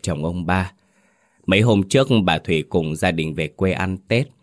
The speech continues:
mới lên Sài Gòn vào ngày hôm qua. Trong lúc dọn dẹp lại ngôi nhà sau nhiều ngày vắng bóng, bà mở cánh toang cửa sổ hướng nhìn sang nhà vợ chồng bà ba. Bất chợt, một mùi hôi thối xộc thẳng vào mũi.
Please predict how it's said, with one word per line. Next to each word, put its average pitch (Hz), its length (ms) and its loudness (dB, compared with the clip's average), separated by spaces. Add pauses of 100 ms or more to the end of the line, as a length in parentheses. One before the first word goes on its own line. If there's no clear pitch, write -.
(400)
mới 101 160 4
lên 120 200 6
Sài 85 240 2
Gòn 80 300 0
vào 78 180 -4
ngày 78 260 -4
hôm 95 280 -8
qua. 95 360 -2 (680)
Trong 113 180 2
lúc 135 140 0
dọn 90 260 0
dẹp 85 240 -6
lại 87 200 0
ngôi 104 220 -2
nhà 80 320 -6
sau 98 240 -4
nhiều 85 260 -4
ngày 76 260 -6
vắng 110 340 -8
bóng, 110 260 0 (520)
bà 95 140 2
mở 87 220 2
cánh 120 320 -2 (120)
toang 110 220 0 (100)
cửa - 160 0
sổ - 500 -2
hướng 101 300 2
nhìn 85 220 2
sang 90 300 -4
nhà 80 100 -4
vợ 69 180 -4 (100)
chồng 71 260 -2
bà 71 160 -6
ba. 90 340 0 (880)
Bất - 260 0
chợt, 87 220 2
một 85 200 4
mùi 82 220 4
hôi 101 320 4
thối 120 360 0
xộc - 240 0 (100)
thẳng - 280 -4
vào 76 120 -2
mũi. 151 380 -2